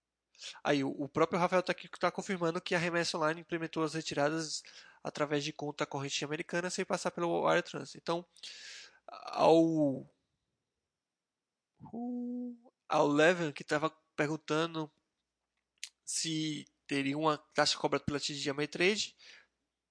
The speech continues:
se, é, a, a remessa online, a remessa online, como o Rafael tá falando, utilizar a A C H, você não paga nada, não. Para a T D Ameritrade, você paga um valor,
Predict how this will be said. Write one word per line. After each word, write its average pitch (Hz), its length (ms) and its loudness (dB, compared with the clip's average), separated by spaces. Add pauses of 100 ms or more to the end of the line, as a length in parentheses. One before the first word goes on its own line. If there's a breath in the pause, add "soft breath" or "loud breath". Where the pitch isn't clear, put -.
(300)
se, 202 760 -2 (1200)
é, 139 960 2 (140)
a, 139 220 0
a - 20 0
remessa 156 360 0
online, 147 360 4 (160)
a 143 140 2
remessa 151 360 2
online, 156 280 6 (500 soft breath)
como 160 280 2
o 147 80 0
Rafael 147 300 2
tá 143 120 -2
falando, 143 280 -2 (220)
utilizar 143 840 2
a 147 100 0
A 143 160 2
C 165 240 0
H, 196 160 -4
você 190 180 -8
não 185 80 -12
paga 175 240 -2
nada, 185 240 -10
não. - 200 -16 (2250 soft breath)
Para 170 320 12
a - 20 8
T - 160 -4
D 165 100 -2
Ameritrade, 185 460 -2
você 160 180 -8
paga 151 220 -4
um 160 60 -10
valor, 160 640 -2